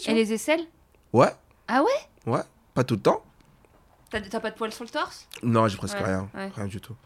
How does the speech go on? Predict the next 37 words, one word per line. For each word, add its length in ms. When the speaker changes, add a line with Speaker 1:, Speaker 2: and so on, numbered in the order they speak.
Speaker 1:
Euh, 340
Speaker 2:
Ah, 100
tu 140
fais 160
quand, 240
tu 120
fais 60
quoi, 100
tu 120
coupes 240
les 100
Speaker 1:
non, 60
non, 160
Speaker 2:
aisselles ? 100
Speaker 1:
euh, 380
non, 160
tondeuse, 360
bam, 240
vite 200
fait. 160
Speaker 2:
Ouais. 240
Speaker 1:
Hop. 60
Ouais, 60
ça 140
prend 120
trois 160
minutes, 300
même 100
Speaker 2:
Et 40
donc, 160
Speaker 1:
pas, 60
Speaker 2:
interfessier, 520
Speaker 1:
clac, 80
clac. 160
Speaker 2:
toi, 80
ou ? 540
Speaker 1:
Non. 240